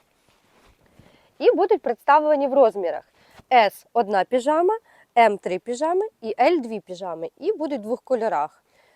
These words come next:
Ось така гарна, е, буде, м, така молочна ковтинка з рожевою футболочкою. І буде ось така плюшева рожева ковтинка. Тут буде чорна футболочка.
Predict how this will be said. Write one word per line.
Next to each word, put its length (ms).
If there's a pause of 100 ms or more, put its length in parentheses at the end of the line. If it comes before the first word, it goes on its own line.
(600)
Ось 140
така 280
гарна, 520 (140)
е, 200
буде, 400
м, 160 (800)
така 180
молочна 540
ковтинка 720
з 160
рожевою 460
футболочкою. 840 (640)
І 160
буде 300
ось 120
така 260
плюшева 480
рожева 400
ковтинка. 500 (580)
Тут 140
буде 220
чорна 380
футболочка. 760